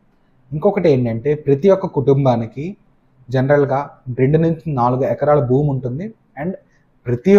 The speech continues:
ఒక్కరు కూడా వ్యవసాయం మీదే బ్రతుకుతూ ఉంటారు. తర్వాత ఏంటంటే, వీళ్ళ జీవన విధానం, వీళ్ళు తినే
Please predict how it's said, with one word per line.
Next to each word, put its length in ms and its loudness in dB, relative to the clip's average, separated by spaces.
ఒక్కరు 340 2
కూడా 200 2
వ్యవసాయం 560 2
మీదే 160 2
బ్రతుకుతూ 400 -4
ఉంటారు. 280 -10
తర్వాత 280 6
ఏంటంటే, 280 4
వీళ్ళ 280 2
జీవన 300 2
విధానం, 280 -2
వీళ్ళు 200 4
తినే 180 2